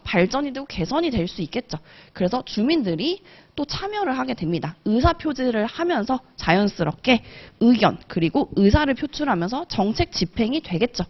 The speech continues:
그래서 주민 참여적인 기능도 가지고 있다라고 보시면 되고 마지막으로 우리가 민원 행정을 보면 국민과 행정이 계속 상호작용을 하죠. 계속 상호작용을 하면 서로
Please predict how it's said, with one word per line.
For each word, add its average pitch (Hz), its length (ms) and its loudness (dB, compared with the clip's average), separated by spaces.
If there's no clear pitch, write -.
그래서 190 360 -4
주민 185 320 -2
참여적인 294 680 4
기능도 190 440 2
가지고 226 480 0
있다라고 180 580 4
보시면 208 400 -4
되고 202 300 -2
마지막으로 240 640 4
우리가 233 360 2
민원 247 400 2
행정을 330 340 2
보면 247 300 0
국민과 320 800 2
행정이 339 600 2
계속 214 680 4
상호작용을 277 800 -2
하죠. 254 180 0
계속 202 400 2
상호작용을 226 840 4
하면 311 420 -6
서로 370 440 -6